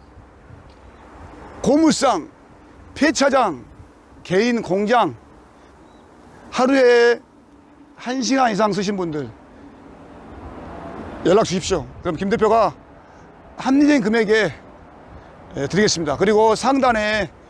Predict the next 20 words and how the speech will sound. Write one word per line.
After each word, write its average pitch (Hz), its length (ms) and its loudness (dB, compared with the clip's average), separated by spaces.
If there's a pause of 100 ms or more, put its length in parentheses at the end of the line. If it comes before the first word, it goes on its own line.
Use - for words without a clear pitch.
(520)
예, 151 60 -4
전화번호가 214 460 2
있어요. 180 520 0 (520)
상담하실 196 500 0
전화번호. 165 440 0 (440)
그리고 190 160 2
지금 196 120 0
경기 214 220 2
어려우신데 220 600 2 (260)
힘내시고, 262 720 2 (640)
위기는 359 520 2
기회입니다. 311 540 2 (1300)
기회는 339 340 4
자주 285 160 2
오지 285 160 2
않습니다. 247 560 0 (760)
어려울 294 340 4
때 269 100 0
사업하는 262 360 0
겁니다. 214 380 0